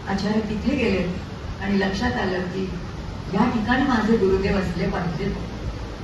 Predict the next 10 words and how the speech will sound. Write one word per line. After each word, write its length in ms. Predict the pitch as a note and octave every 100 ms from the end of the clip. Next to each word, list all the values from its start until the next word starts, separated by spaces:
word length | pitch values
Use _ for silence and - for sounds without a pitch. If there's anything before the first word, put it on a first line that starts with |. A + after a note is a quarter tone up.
| - - - - - -
आणि 100 | F3
तिकडे 380 | F3 F#3+ F#3 A3+
गेल्यानंतर 800 | F#3 F3+ F3 F#3+ F3+ E3+ E3+ E3+ E3+ - - - - -
साहजिकच 580 | E3+ F3+ G3+ G3+ - F#3+
ते 180 | F#3
आहेत, 280 | F3 F3 F3+ - E3+
समाधीमध्ये 520 | E3+ F3 G3+ - E3+
आहेत, 220 | E3+ E3+ - - - - - - - -
वाट 140 | F#3
बघतायत 400 | A3+ G#3+ - G3